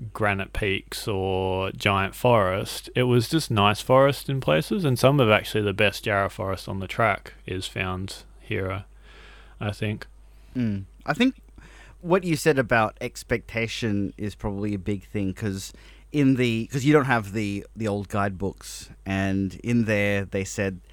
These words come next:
Speaker 2: it was the best Wandoo Creek systems on the track,
Speaker 1: Mm.
Speaker 2: and I could see Wandoo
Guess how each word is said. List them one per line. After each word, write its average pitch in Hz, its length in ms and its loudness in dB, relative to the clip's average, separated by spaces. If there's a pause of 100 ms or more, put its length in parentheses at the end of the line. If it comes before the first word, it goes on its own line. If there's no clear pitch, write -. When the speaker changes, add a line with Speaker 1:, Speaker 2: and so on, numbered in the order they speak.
(380)
Speaker 2:
it 123 80 -2
was 104 220 -2
the 113 100 -2
best 107 360 0
Wandoo 107 440 2
Creek - 360 -6
systems 120 580 0
on 113 220 -2
the 107 80 -2
track, 156 500 -4 (100)
Speaker 1:
Mm. 110 120 -12
Speaker 2:
and 107 500 2
I 117 120 0
could - 200 -6
see 196 320 0
Wandoo 110 420 2